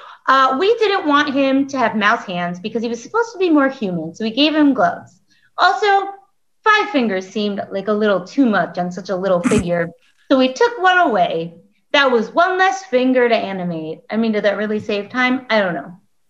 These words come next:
So I was gonna go on talking about, like, little details like that, that you might have, like, wondered, like, "Yeah, why is that?" But then I got fixated on something that I think we've all heard about, but I never bothered to read on it 'cause I was like, "This is so stupid."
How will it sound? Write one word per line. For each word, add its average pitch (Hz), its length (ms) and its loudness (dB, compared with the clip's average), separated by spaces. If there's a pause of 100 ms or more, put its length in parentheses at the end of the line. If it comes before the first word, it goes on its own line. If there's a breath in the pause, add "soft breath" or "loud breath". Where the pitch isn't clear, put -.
(320)
So 311 480 2 (680 soft breath)
I 480 280 2
was 480 80 -4
gonna 403 240 0
go 285 460 4
on 240 600 0 (240)
talking 269 300 2
about, 240 240 2
like, 220 160 0
little 247 240 2
details 233 500 -4
like 220 220 0
that, 311 460 2 (120)
that 240 120 -4
you 240 100 0
might 240 360 0 (200)
have, 233 180 -6
like, 214 160 0
wondered, 220 340 0
like, 254 200 2
"Yeah, 494 200 4
why 403 340 2
is 320 80 -8
that?" - 360 2 (300 loud breath)
But - 180 2
then 370 340 4 (440)
I 240 80 4
got - 260 0
fixated 320 500 2
on 254 140 2
something 233 720 0 (460)
that 285 120 4
I 285 80 4
think 359 200 -2
we've 381 120 0
all 311 160 4
heard 254 200 4
about, 349 460 2
but 240 120 0
I 233 100 2
never 247 260 0
bothered 226 480 0
to 208 140 -8
read 220 220 -2
on 302 180 4
it 311 120 -2
'cause 233 140 -8
I 214 80 0
was 208 100 -4
like, 202 160 -8
"This 220 200 -6
is 196 140 -14
so 175 180 -4
stupid." 370 760 -4